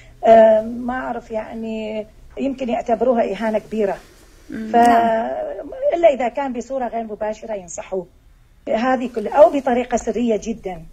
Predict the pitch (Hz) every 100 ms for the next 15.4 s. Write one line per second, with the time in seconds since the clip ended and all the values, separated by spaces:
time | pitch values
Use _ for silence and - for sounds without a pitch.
0 | - - - - - - - 247 262 277
1 | 359 277 311 294 285 269 262 370 - -
2 | - - 508 392 294 285 269 269 262 254
3 | 247 254 247 - 254 262 330 254 226 -
4 | 277 262 196 226 208 214 202 202 - _
5 | _ - 262 254 349 320 262 - 240 208
6 | 202 240 233 226 233 220 214 214 214 214
7 | - _ _ _ _ - - - 208 208
8 | 269 339 254 220 208 214 220 214 208 208
9 | 208 226 220 208 214 233 208 190 - 208
10 | 202 202 202 220 208 202 208 - 220 214
11 | 208 - - - - 262 269 262 302 269
12 | 233 262 240 214 - - - - _ -
13 | 269 233 220 196 196 190 - - - -
14 | 226 277 262 220 233 240 233 262 269 294
15 | 262 240 240